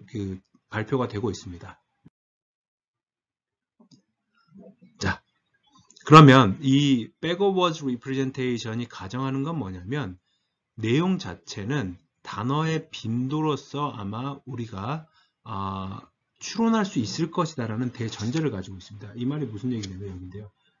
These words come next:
컨텐츠는 인퍼 될 수 있다. 무엇으로부터?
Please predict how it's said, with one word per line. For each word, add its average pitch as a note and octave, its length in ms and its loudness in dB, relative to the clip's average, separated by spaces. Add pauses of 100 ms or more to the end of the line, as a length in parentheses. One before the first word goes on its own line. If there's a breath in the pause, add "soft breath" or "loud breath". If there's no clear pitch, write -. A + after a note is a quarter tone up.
(120)
컨텐츠는 D#3+ 800 -4 (760)
인퍼 E3 520 0
될 A#2+ 200 -4
수 - 180 -6
있다. G#2 460 -4
무엇으로부터? B2+ 1080 -4